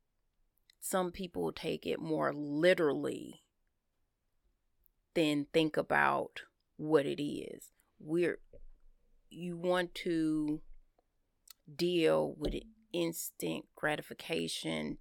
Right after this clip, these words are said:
generation instantly. So to talk in circles about certain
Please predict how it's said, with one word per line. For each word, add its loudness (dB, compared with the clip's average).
generation 0
instantly. -2
So 0
to -4
talk 2
in -4
circles 2
about 2
certain 0